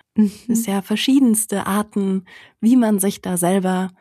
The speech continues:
Speaker 2: selber einen Druck machen kann, aber natürlich auch von außen, ne? Da, da
Speaker 1: Mhm.
Speaker 2: können wir auch gleich nochmal drüber sprechen.
Speaker 1: Hm. Also, ich musste ein bisschen schmunzeln, weil allein solche Wörter, „ich muss jetzt funktionieren“,
Speaker 2: Ja.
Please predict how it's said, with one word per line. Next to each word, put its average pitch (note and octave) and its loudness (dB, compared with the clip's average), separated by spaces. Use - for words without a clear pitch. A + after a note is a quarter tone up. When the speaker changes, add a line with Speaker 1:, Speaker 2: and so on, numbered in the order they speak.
Speaker 2:
selber D#3+ 0
einen A#3+ 4
Druck - -8
machen B3+ -4
kann, C4 -8
aber - 0
natürlich E3+ -2
auch E3 -6
von D#3 -6
außen, F#3 -2
ne? E3 -4
Da, F3 0
da G#3+ 2
Speaker 1:
Mhm. G3 2
Speaker 2:
können F3+ -4
wir F3+ -2
auch F3+ -8
gleich E3+ -8
nochmal F3+ 4
drüber F3+ 0
sprechen. - -4
Speaker 1:
Hm. D#3 -2
Also, E3+ 0
ich - -6
musste G#3 0
ein E3+ 2
bisschen F3 0
schmunzeln, F3 -2
weil F3 -4
allein F#3 -2
solche G3 -2
Wörter, - -4
„ich - -8
muss A#3+ 0
jetzt - -4
funktionieren“, F3+ -4
Speaker 2:
Ja. F#3+ -2